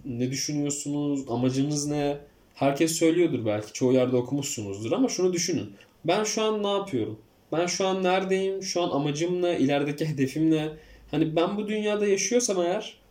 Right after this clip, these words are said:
bu dünyada yaşamam, yaşamamdaki amaç ne? Ben bu dünyada yaşarken neler yapıyorum? Bunu bir düşünün.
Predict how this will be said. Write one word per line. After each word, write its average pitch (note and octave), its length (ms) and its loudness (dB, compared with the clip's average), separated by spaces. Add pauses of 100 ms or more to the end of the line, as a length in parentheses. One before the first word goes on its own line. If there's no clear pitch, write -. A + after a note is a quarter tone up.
(140)
bu E3 100 -2
dünyada F#3+ 340 2
yaşamam, G3 600 0
yaşamamdaki F#3+ 680 2
amaç F3+ 440 2
ne? G#2+ 120 -4 (320)
Ben D3 160 0
bu E3+ 100 0
dünyada F3+ 260 2
yaşarken F#3 580 2
neler E3+ 220 6
yapıyorum? D#3+ 460 0
Bunu F3 200 0
bir E3+ 80 -8
düşünün. D3+ 400 -2